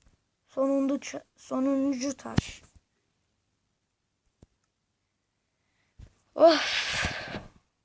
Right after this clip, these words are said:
Hala bir bug var.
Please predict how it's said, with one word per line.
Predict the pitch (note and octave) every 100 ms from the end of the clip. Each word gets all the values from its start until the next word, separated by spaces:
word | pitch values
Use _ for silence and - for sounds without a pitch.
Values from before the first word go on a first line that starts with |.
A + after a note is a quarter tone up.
| _ _ _ _ _ _ _ _ _ - - - - - - _ _ _ _ _
Hala | - C#4+ D#4 D4
bir | B3 A3+
bug | B3+
var. | A3+ C4